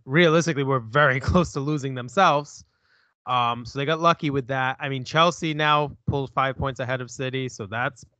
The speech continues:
challenging. If anything, I mean, this should, it, it won't. This, the last two matches, this and the Carabao Cup game, should make City <laughs> realize that they really do need a striker. Like, I, I mean,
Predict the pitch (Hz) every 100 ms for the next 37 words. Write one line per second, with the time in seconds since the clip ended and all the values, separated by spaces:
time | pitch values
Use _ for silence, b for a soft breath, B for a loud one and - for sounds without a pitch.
0 | _ _ _ - - 135 135 135 135 135
1 | 131 _ _ _ _ _ _ _ 170 147
2 | 180 202 175 170 151 - 139 143 139 135
3 | _ _ _ 110 110 175 165 185 160 127
4 | - _ - 139 175 165 170 160 123 139
5 | _ _ 165 123 151 190 - - 147 143
6 | 139 151 151 - 147 123 131 139 113 123
7 | - 120 117 117 113 117 110 - 117 123
8 | 120 117 123 113 - _ _ 131 127 -
9 | 127 120 110 123 127 123 123 - 113 117
10 | 107 113 123 113 101 110 104 104 110 110
11 | - _ _ _ _ _ _ _ 127 -
12 | 120 110 110 117 107 107 - 143 180 151
13 | 170 160